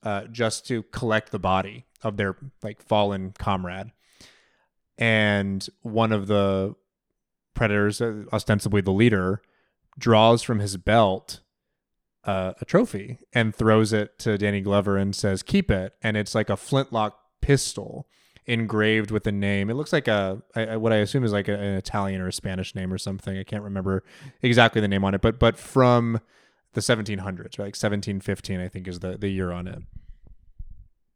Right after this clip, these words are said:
And I think that this moment, one, opens up the mythology of, like, the idea of the Predator in a cool way, right? It's just, like,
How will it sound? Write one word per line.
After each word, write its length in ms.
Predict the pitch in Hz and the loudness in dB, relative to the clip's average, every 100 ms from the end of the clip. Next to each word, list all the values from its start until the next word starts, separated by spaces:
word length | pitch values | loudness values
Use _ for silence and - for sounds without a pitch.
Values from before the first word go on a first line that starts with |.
| _ _ _ _ _ 131 | _ _ _ _ _ 0
And 380 | 131 123 117 - - | 2 2 0 -2 4
I 120 | 123 | 4
think 260 | - 151 | 4 2
that 120 | 180 170 | 2 2
this 220 | 135 - | 2 4
moment, 480 | 120 120 117 113 - _ _ _ _ _ _ _ _ _ _ _ _ _ _ | 6 6 4 2 -2 _ _ _ _ _ _ _ _ _ _ _ _ _ _
one, 540 | 127 123 160 151 135 131 | -8 2 6 6 4 2
opens 320 | 135 135 127 | 2 2 0
up 80 | 117 | 0
the 80 | 117 | 0
mythology 540 | 110 113 107 104 98 | 2 4 6 4 4
of, 120 | 98 98 | 0 0
like, 240 | 98 - - | -2 -4 -2
the 160 | 120 | 2
idea 260 | 101 95 107 | 2 2 0
of 60 | 92 | 0
the 80 | |
Predator 640 | 95 113 101 95 92 92 - - _ - | 0 2 2 2 0 0 -4 -18 _ 2
in 120 | 196 | 4
a 60 | 175 | 4
cool 360 | - 190 139 | 4 6 6
way, 380 | 113 117 101 104 | 6 6 4 0
right? 220 | 104 113 | 0 2
It's 160 | 113 - | 0 -4
just, 160 | 117 | -2
like, 280 | 117 107 - | 0 0 -4